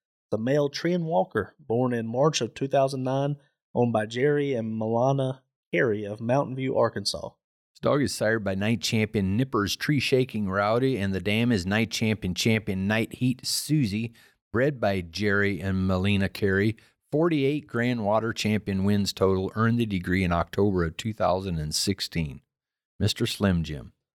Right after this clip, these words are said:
Speaker 1: Well, we did it. We made it through all the Hall of Fame dogs.
Speaker 2: Yeah.
Speaker 1: So that was fun, but I felt, felt like they needed their, they deserved recognition on this platform for their achievement. So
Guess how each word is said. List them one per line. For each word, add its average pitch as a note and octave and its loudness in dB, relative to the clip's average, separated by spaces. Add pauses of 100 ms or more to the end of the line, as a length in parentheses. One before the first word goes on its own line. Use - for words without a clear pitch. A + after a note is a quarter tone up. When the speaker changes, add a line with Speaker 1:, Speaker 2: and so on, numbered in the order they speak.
(360)
Speaker 1:
Well, F3+ 2
we A3 0
did E3+ 2
it. A2+ 0
We A#2 -4
made C#3+ 0
it C#3 -2
through C#3+ 0
all C#3+ 2
the C3 0
Hall C#3 2
of C3 -2
Fame C#3 0
dogs. C#3 0
Speaker 2:
Yeah. C3 4
Speaker 1:
So - 0
that - 4
was D3+ -2
fun, B2+ 0
but B2 0
I C3+ 2
felt, A#2+ -2
felt C3 0
like B2 0
they A#2+ 2
needed A#2+ 0
their, A#2 0
they C#3+ 2
deserved B2 0
recognition A#2+ 0
on A2+ -2
this A#2 -4
platform A2+ 0
for A2 -6
their A2 -6
achievement. A2 -6
So - -12